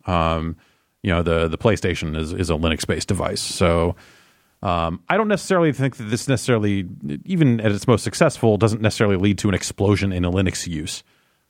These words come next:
Um, because I think developers are already probably, you know, having pipelines that support that sort of stuff already.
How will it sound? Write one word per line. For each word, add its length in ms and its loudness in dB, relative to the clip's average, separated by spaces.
Um, 680 2
because 240 2
I 80 4
think 140 2
developers 500 2
are 120 0
already 320 0
probably, 680 -4
you 80 -6
know, 260 -6
having 240 0
pipelines 480 0
that 140 -6
support 480 0
that 180 0
sort 160 0
of 80 -2
stuff 400 -2
already. 440 0